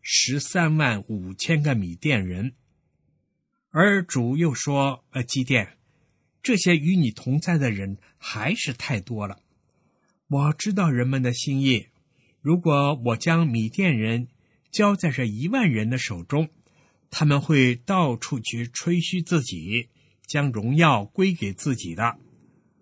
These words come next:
把他们带到水边，让他们喝水。所有把头埋在水面上喝水的人，叫他们回家去，只把那些把水捧起来，用手喝水的人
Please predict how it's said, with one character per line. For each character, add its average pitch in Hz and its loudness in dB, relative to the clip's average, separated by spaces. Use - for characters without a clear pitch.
把 165 2
他 214 4
们 214 6
带 202 2
到 156 2
水 117 -2
边， 143 2
让 175 6
他 180 4
们 185 4
喝 254 4
水。 104 -2
所 190 2
有 214 6
把 110 0
头 151 0
埋 143 4
在 185 0
水 104 -2
面 180 0
上 113 -4
喝 147 -6
水 104 -4
的 135 -2
人， 110 -2
叫 117 -2
他 123 -6
们 120 -2
回 117 -6
家 151 -2
去， - -10
只 220 2
把 123 0
那 135 -6
些 135 -6
把 170 2
水 104 -2
捧 147 -2
起 - 0
来， 104 -2
用 240 2
手 101 0
喝 294 0
水 104 -2
的 117 -4
人 110 -4